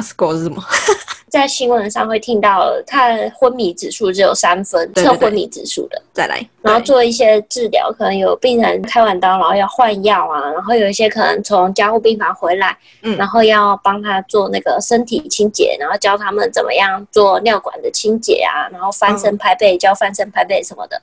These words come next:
Speaker 2: 然后可能有一些病人要出院的，然后要给他一些卫教的。然后接着下午就是接新病人，
Speaker 1: 嗯，
Speaker 2: 可能是从门诊过来的新病人，
Speaker 1: 对。
Speaker 2: 或者是I C U转入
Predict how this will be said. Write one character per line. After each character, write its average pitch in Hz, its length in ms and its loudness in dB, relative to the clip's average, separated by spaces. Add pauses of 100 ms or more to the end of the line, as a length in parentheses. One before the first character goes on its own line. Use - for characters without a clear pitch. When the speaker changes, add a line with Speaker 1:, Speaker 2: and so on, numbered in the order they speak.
Speaker 2:
然 180 100 0
后 214 100 2
可 220 160 -4
能 180 220 0
有 185 180 4
一 208 40 0
些 220 160 0
病 226 180 4
人 208 80 -2
要 208 180 0
出 220 300 -2
院 226 300 4
的， 120 200 2
然 160 140 -4
后 208 160 0
要 202 160 4
给 - 160 -6
他 175 400 -6
一 180 80 -8
些 180 160 -8
卫 220 240 2
教 196 380 0
的。 - 100 -20 (240)
然 214 100 0
后 226 40 2
接 247 120 2
着 233 120 2
下 202 240 -2
午 - 100 -12
就 202 100 -8
是 202 200 -4
接 208 280 0
新 240 240 -2
病 247 200 2
人， - 220 -2 (320)
Speaker 1:
嗯， 196 160 2
Speaker 2:
可 233 80 2
能 226 220 2
是 269 100 -4
从 226 280 0
门 202 220 -2
诊 196 260 0 (100)
过 220 160 4
来 - 180 -2
的 - 80 -6
新 208 220 -4
病 214 140 2
人， - 80 -4
Speaker 1:
对。 196 60 -8
Speaker 2:
或 208 140 0
者 175 60 -2
是 196 640 -2
I 214 160 0
C 208 200 -2
U 196 160 -2
转 - 300 -6
入 190 240 0